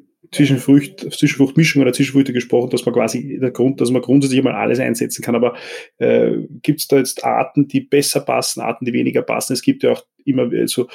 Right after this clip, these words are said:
äh, unter Anführungszeichen neue, ähm, Pflanzenarten, die da versucht werden zu integrieren, wie der Weidezich-, wie die Weidezichorie,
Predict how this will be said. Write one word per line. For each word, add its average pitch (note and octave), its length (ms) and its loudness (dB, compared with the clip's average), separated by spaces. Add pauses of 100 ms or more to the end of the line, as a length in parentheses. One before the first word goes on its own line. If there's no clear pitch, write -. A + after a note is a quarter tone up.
(260)
äh, - 200 0
unter C3+ 300 -2
Anführungszeichen B2+ 880 -2
neue, B2 720 2
ähm, A#2+ 380 -2
Pflanzenarten, A#2 800 -4
die A#2+ 100 -4
da A#2+ 120 0
versucht B2+ 360 -8
werden B2 120 -2
zu A#2+ 100 -4
integrieren, A#2 540 -2
wie B2 80 0
der A2+ 200 2
Weidezich-, G#2+ 600 -4
wie A#2+ 220 -12
die A#2+ 120 -8
Weidezichorie, A#2 920 -4